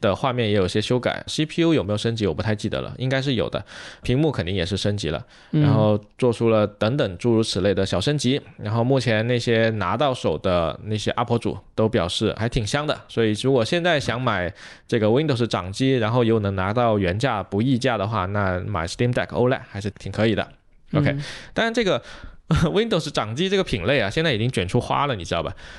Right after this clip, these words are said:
Speaker 2: 可以玩什-，什么游戏呢？里面？
Speaker 1: 这一类型的掌机就是玩 Steam 所有游戏。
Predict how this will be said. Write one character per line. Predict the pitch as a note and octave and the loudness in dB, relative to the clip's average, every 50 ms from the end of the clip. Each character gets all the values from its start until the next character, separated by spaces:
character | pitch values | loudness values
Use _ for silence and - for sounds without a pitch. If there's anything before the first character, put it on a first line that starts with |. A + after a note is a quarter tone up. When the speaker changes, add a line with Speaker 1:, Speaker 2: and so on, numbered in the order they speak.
| - - | -12 -6
Speaker 2:
可 | - - | -2 0
以 | E3 | 2
玩 | D#3 C#3+ D3 D#3 | 2 2 0 0
什-， | - - F#3 - | -4 -8 -12 -8
什 | - - D3 | -4 0 2
么 | D3 | 2
游 | D3 C#3 C#3+ | 4 4 2
戏 | C#3 - E3 D3 | 2 2 2 2
呢？ | C#3 C3 B2+ | 2 2 0
里 | B2+ B2+ | 0 -2
面？ | B2 B2 A#2+ B2+ B2+ - | -2 -2 -4 -6 -6 -4
Speaker 1:
这 | - - C4+ | -2 0 0
一 | G3+ D#3+ | 2 2
类 | E3 F3+ D3+ | 0 0 0
型 | - - A2+ | -2 -2 0
的 | A2+ A#2+ | 0 2
掌 | A2+ A#2+ F#2 F2+ F#2+ | 0 0 -2 -4 -2
机 | - A2 G#2+ | 0 0 2
就 | G#2 B2 A#2+ | 2 2 0
是 | - A#2+ A2+ | 2 2 4
玩 | G#2 F#2+ F2 E2+ F2+ G2+ G2+ C#3 - _ _ | 4 4 2 0 -2 -4 -8 -10 -14 _ _
Steam | - - - - C3+ B2 A2 | -8 -8 -4 -2 0 0 0
所 | G#2 - A2 | 2 2 2
有 | A2+ F#2+ | 2 2
游 | D#2+ C#2 D2+ | 0 -2 -4
戏。 | D#2 - - | -6 -8 -10